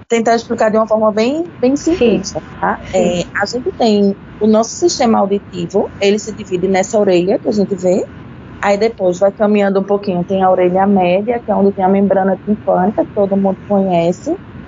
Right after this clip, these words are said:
Speaker 1: e depois tem o que a gente chama de orelha interna. Lá a gente tem um órgão que se chama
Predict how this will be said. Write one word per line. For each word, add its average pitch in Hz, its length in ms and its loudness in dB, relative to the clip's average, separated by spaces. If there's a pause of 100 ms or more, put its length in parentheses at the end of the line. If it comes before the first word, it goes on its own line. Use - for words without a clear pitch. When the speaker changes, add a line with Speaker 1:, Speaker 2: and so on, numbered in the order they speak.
(200)
Speaker 1:
e 302 100 2
depois 311 420 2
tem 269 120 -6
o 262 40 -10
que 277 80 -2
a 277 40 4
gente 262 160 -4
chama 247 220 4
de 226 80 4
orelha 220 300 2
interna. 165 640 -2 (120)
Lá 233 400 2
a 277 60 -2
gente 254 260 -6
tem 233 220 0
um 277 180 0
órgão 202 560 2 (460)
que 233 80 -4
se 233 120 -8
chama 233 360 2